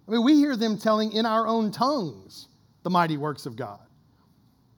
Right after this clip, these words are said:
And all were amazed and perplexed, saying to one another, "What does this mean?" But others mocked, saying, "Ah, they're filled with new wine."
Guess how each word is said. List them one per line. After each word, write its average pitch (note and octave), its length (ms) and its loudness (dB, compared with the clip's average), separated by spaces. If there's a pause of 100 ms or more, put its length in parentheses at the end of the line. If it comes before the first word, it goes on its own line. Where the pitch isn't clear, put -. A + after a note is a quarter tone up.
(300)
And A2 80 -16
all F3 200 -2
were G#3+ 100 2
amazed G#3+ 420 -6
and D3 100 -8
perplexed, - 680 -10 (380)
saying A#3 360 -4
to G3 60 -2
one D#3+ 180 -4
another, C3 240 -10
"What G#3+ 160 -12
does A3 120 -16
this B3+ 200 -12
mean?" A#3 400 -6 (1200)
But F3+ 100 -4
others F3 300 -2
mocked, D#3 360 -4
saying, B2+ 400 -12
"Ah, F3 200 -6
they're D3+ 120 -6
filled C#3+ 280 -8
with B2+ 160 -12
new C#3 160 -8
wine." A2 340 -12